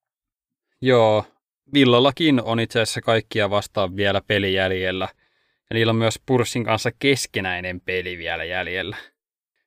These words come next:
Spursilla on myös kaikki vielä jäljellä ja niillä on Villan kanssa keskinäinen. Tossa kahdeskymmenesneljättä viiva neljäs viidettä Spursilla pikkuruni. City kotona, Arsu kotona, Pooli vieraissa. Kolme peliä putkeen.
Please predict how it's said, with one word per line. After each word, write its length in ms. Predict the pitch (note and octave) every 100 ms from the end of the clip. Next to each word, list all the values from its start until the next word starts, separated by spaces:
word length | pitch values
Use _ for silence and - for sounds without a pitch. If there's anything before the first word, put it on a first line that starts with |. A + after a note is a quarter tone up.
| _
Spursilla 460 | - D3+ C#3+ C3 C3
on 80 |
myös 260 | C3+ C#3+ B2+
kaikki 380 | - B2+ - A#2+
vielä 180 | A#2 A#2
jäljellä 500 | A#2 A2+ G#2+ G#2 G#2 -
ja 60 |
niillä 160 | A2 G#2+
on 80 | G#2+
Villan 240 | A#2 A2+
kanssa 200 | A2 G#2+
keskinäinen. 640 | A#2 A2+ - A2 G2+ G2 - -
Tossa 360 | A2+ - A#2 G#2+ _ _ _ _
kahdeskymmenesneljättä 1000 | C3+ D#3 D#3 D3 C#3 C3+ C#3 A#2+ - A2+
viiva 360 | A2+ A2 G#2+ - _ _ _ -
neljäs 400 | C3+ C3 A2+ -
viidettä 360 | B2 A2+ -
Spursilla 500 | A2+ - A2+ G#2 A2 -
pikkuruni. 880 | C3+ B2+ - G#2+ A2 G#2+ G2+ F#2 - _ _ -
City 240 | F#3 F3+ C#3
kotona, 420 | C3 A#2 A#2 A2 -
Arsu 340 | B2+ A#2+ A#2
kotona, 400 | A2+ G#2 G2+ G2+ - -
Pooli 280 | A2+ G#2
vieraissa. 580 | F#2+ F#2+ E2+ C#2+ - - - _ _
Kolme 320 | B2+ B2 A2
peliä 280 | - G#2 F#2+
putkeen. 480 | G#2 F#2+ - - F#2